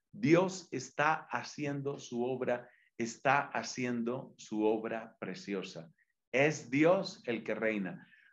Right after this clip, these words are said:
No parece, no parece, muchas veces no parece. A veces parece que lo único que tiene la iglesia para hacer es recoger como en una notaría sus derrotas. Necesitamos el don de ciencia.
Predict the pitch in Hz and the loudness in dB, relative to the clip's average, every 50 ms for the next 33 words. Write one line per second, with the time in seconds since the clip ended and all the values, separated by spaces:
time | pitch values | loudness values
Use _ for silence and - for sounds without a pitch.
0 | - - 165 208 214 214 208 190 196 233 269 285 - - - 127 - - - - | 2 6 8 8 8 10 8 10 12 12 10 10 8 2 -4 -4 -6 -6 -2 2
1 | 113 120 120 120 - 139 139 170 202 - 196 - 123 107 110 117 117 120 160 156 | 4 4 4 8 8 8 10 10 8 6 4 2 -4 -2 -2 -2 0 2 4 4
2 | 147 170 175 175 214 202 175 151 139 151 151 180 214 220 214 - 107 - - _ | 4 4 2 2 2 2 2 2 4 4 4 4 2 0 -2 -4 -10 -12 -14 _
3 | _ _ _ _ _ _ _ - - 117 143 156 160 165 160 180 202 196 202 190 | _ _ _ _ _ _ _ -16 -4 6 6 8 8 8 8 6 4 4 6 6
4 | 180 175 185 180 185 214 208 196 185 175 175 180 190 202 190 190 180 - 160 160 | 8 8 8 6 4 4 4 4 4 4 4 4 4 4 4 4 4 4 0 0
5 | 160 165 170 185 196 185 175 156 151 165 180 190 - 190 196 190 190 170 160 151 | 0 0 2 2 4 4 4 4 4 4 2 4 4 4 4 6 6 6 6 6
6 | 135 123 151 175 185 180 180 - - _ _ _ _ _ _ - 170 185 208 202 | 4 4 2 2 2 0 -2 -8 -14 _ _ _ _ _ _ 6 8 8 8 8
7 | 208 196 196 196 196 170 170 160 - 190 208 220 220 202 208 190 175 165 170 185 | 6 6 6 6 8 8 6 8 8 8 8 8 8 6 6 6 6 4 4 2
8 | 190 196 196 190 180 - 170 165 165 185 196 214 208 - - 185 165 139 170 160 | 2 2 2 2 2 2 2 2 4 4 4 4 2 2 0 -4 -2 2 2 2
9 | - 190 226 240 240 - 104 80 - - - - _ _ _ _ _ _ _ _ | 4 4 4 4 2 0 -4 -4 -4 -8 -18 -20 _ _ _ _ _ _ _ _
10 | _ _ _ _ _ _ _ _ _ _ _ _ _ _ _ _ _ _ - 117 | _ _ _ _ _ _ _ _ _ _ _ _ _ _ _ _ _ _ -4 0
11 | 117 123 120 123 143 127 - 127 117 - 151 151 160 175 170 - 156 135 127 131 | 0 2 2 0 -2 -2 0 -2 0 2 2 2 2 0 0 0 0 0 2 0
12 | 135 139 139 139 139 135 - 127 127 120 104 - 95 90 92 | 0 2 2 2 0 0 0 -2 -2 -2 -2 -4 -6 -8 -10